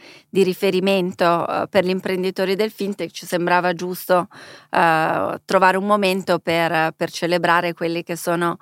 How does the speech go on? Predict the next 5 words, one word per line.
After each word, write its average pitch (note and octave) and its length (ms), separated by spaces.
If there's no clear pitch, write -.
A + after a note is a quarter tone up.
i, F3 340
i F#3+ 60
risultati G3 880
che F3+ 120
poi, G3 340